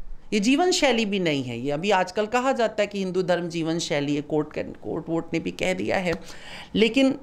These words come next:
जीवन शैली नहीं है। जीवन शैली बहुत संकीर्ण सी बात होती है। अच्छा, पूछो कि किसी हिंदू की जीवन शैली एक हिंदू की दूसरे हिंदू से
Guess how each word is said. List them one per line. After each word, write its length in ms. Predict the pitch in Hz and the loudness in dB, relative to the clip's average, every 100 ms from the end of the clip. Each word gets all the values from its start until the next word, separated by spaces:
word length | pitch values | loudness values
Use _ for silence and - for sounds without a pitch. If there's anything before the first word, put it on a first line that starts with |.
| - | -6
जीवन 300 | 156 233 277 | 0 4 4
शैली 360 | 277 - 233 233 | 4 4 6 6
नहीं 260 | 233 240 190 | 6 4 2
है। 80 | |
जीवन 300 | 160 214 285 | 0 0 0
शैली 280 | 320 339 320 | 2 4 4
बहुत 220 | 277 349 | 4 2
संकीर्ण 400 | 359 311 349 381 | 4 2 2 0
सी 160 | 403 349 | 0 0
बात 300 | 277 254 240 | 4 2 2
होती 220 | 185 190 | -4 0
है। 60 | 185 | 0
अच्छा, 200 | 202 180 | 2 -2
पूछो 360 | 180 262 311 | -2 -2 -2
कि 100 | 311 | -2
किसी 280 | 285 302 311 | -2 -4 -2
हिंदू 300 | 269 262 254 | 0 0 0
की 160 | 262 254 | -2 -2
जीवन 300 | 214 233 247 | 0 0 0
शैली 360 | 240 233 233 | 2 2 2
एक 220 | 233 240 240 | 2 0 -2
हिंदू 340 | 185 208 202 | -2 0 -2
की 140 | 208 226 | -4 -4
दूसरे 360 | 190 214 208 | -2 -2 0
हिंदू 360 | 240 214 196 220 | 2 2 0 -2
से 260 | 214 254 | 0 -2